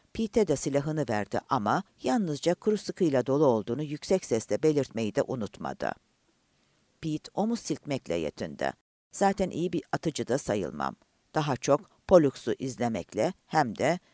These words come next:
endişe uyandıracak kadar büyük bir dikkatle meşgul gibiydi. Nihayet kafasındaki bilmeceyi sözdü ve gergin bir sesle, "Sen bir Avox'sun değil mi?" diye sordu.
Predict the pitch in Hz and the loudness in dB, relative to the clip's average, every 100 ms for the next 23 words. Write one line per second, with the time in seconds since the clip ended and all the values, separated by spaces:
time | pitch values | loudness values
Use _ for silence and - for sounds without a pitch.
0 | _ 190 214 202 - 185 180 165 160 160 | _ 0 2 0 2 4 4 4 4 4
1 | 151 165 - 127 127 117 156 160 - 113 | 4 2 2 2 2 2 2 0 -2 -6
2 | 120 - 123 113 - 123 170 - 196 - | -6 -4 -2 -2 0 -2 0 0 -2 0
3 | 170 113 98 92 82 69 - 57 _ _ | -2 -2 -2 -4 -6 -6 -6 -6 _ _
4 | _ _ - 233 190 135 131 151 - 170 | _ _ -8 -4 -2 0 0 -2 -4 -2
5 | 175 - 175 175 180 151 143 135 131 131 | 0 0 -2 -2 -2 -2 -2 -2 -2 0
6 | 139 - 104 95 - 101 67 76 _ _ | 0 -2 -2 -2 -4 -2 -2 -6 _ _
7 | - 180 170 165 123 110 - 110 87 - | 0 2 2 -2 -2 -6 -2 0 0 -2
8 | 123 165 _ _ - 214 214 214 - 185 | -2 -2 _ _ -6 -2 0 0 0 0
9 | 113 - - 117 110 - 202 240 156 - | 0 -2 -4 -4 -6 -6 -4 -2 -4 -2
10 | 101 76 - 62 - - | -4 -4 -4 -4 -4 -6